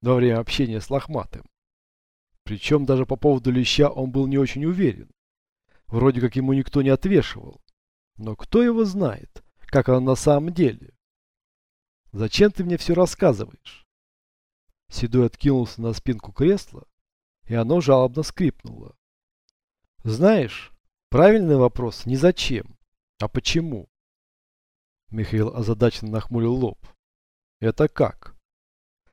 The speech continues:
«Понимаешь, мы рассказываем тебе это по собственным причинам. Если бы имели возможность этого не делать,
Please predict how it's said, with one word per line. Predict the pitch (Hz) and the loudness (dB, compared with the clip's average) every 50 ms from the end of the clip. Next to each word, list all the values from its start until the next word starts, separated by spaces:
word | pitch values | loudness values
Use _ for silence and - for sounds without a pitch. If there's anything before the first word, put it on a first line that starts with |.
| _ _ _ _ - - | _ _ _ _ -20 -8
«Понимаешь, | - 117 117 120 127 147 180 214 226 202 139 113 - - - - _ _ _ _ _ _ _ _ _ - | -6 -4 -2 0 -2 0 0 0 0 0 -2 -4 -8 -14 -18 -20 _ _ _ _ _ _ _ _ _ -4
мы | 117 127 | 0 2
рассказываем | 135 131 113 - - 180 170 170 170 156 139 | 2 2 2 4 4 4 6 6 2 2 0
тебе | - 143 131 156 165 | -2 0 4 4 4
это | 160 - 160 | 4 4 2
по | - 160 156 | 0 -2 -2
собственным | - 208 - - - - - 117 113 113 | 0 -2 -4 -4 -8 -10 -8 -8 -8 -6
причинам. | 107 - 135 139 - - - 123 107 92 - - - _ _ _ _ _ _ _ _ _ _ _ _ _ _ _ _ _ _ _ _ _ | -4 -4 -4 -4 -4 -6 -8 -8 -10 -10 -16 -20 -20 _ _ _ _ _ _ _ _ _ _ _ _ _ _ _ _ _ _ _ _ _
Если | - - 214 202 - 170 | 0 0 0 2 2 0
бы | 139 135 135 135 | 2 4 4 4
имели | 143 151 147 139 | 4 4 4 6
возможность | 131 131 127 120 143 160 147 135 117 - - - | 6 6 4 4 2 0 0 0 0 -4 -8 -4
этого | - 147 131 - 117 104 113 | -2 -2 -2 0 -2 -4 -4
не | 113 113 113 | -4 -6 -6
делать, | 101 104 202 226 220 190 - - - | -2 0 0 0 0 -2 -8 -14 -16